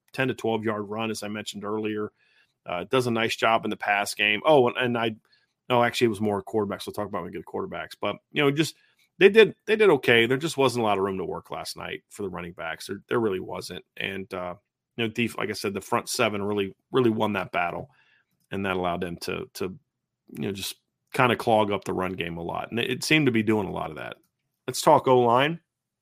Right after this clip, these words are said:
We have seen, we have seen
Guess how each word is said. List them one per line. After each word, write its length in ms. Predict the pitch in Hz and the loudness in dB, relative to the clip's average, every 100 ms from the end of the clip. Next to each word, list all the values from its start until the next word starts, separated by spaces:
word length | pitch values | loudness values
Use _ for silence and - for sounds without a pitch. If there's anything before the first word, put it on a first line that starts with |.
| _ _ _ _ - - - _ _ _ _ _ | _ _ _ _ -20 -20 -20 _ _ _ _ _
We 100 | 147 | 2
have 160 | 160 131 | 4 4
seen, 560 | - 175 180 180 175 139 - - _ _ _ _ _ - | 6 6 8 6 4 0 -10 -20 _ _ _ _ _ -6
we 140 | 151 | 0
have 180 | 160 131 | 2 0
seen 600 | - 156 156 151 151 147 | 0 2 4 4 0 -4